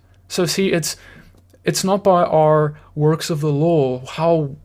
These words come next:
how righteous we are, how good our theology is, that we are able to be, uh, uh, uh, uh, uh, doing these miracles, if you will. It is by faith, like Paul said.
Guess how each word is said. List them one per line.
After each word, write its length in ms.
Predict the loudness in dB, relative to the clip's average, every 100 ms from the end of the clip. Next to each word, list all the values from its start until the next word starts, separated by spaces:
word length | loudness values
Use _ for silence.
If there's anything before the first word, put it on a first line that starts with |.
| -18 -8
how 280 | -4 -2
righteous 720 | 0 0 0 -2 -6 -8 -6 -4
we 180 | -4
are, 380 | -2 0 0 -2
how 220 | -2 -4
good 200 | -4 -2
our 140 | -2 -2
theology 720 | -4 -4 -2 -4 -4 -6 -4
is, 420 | -2 -2 -2 -6 -18 -20 -16 -2
that 300 | 0 0 0
we 400 | 0 2 0 -4 -14 -8 0
are 180 | 2
able 380 | 2 0 -2 -4
to 480 | -4 -6 -4 -4 -6 _ _ _ _ -12 -4
be, 480 | 0 2 0 -2 -6 -16 -4
uh, 500 | 0 0 0 -4 -6 -8
uh, 40 | -6
uh, 420 | -6 -6 -8 -8 -10 -10
uh, 60 |
uh, 460 | -8 -8 -10 -12 -14 -12
doing 340 | -4 -2 0 0
these 260 | -2 -4
miracles, 960 | -4 -2 0 0 -2 -4 -4 -4 -8 -12 -18 -16
if 160 | -10 -6
you 80 |
will. 160 | -6 -8 -14 -20 -10
It 120 | -2 0
is 300 | 0 0 -8
by 300 | -6 -4 -4
faith, 720 | -8 -10 -4 -2 -4 -6 -12
like 300 | -10 -10 -10
Paul 220 | -10 -10
said. 360 | -10 -12 -14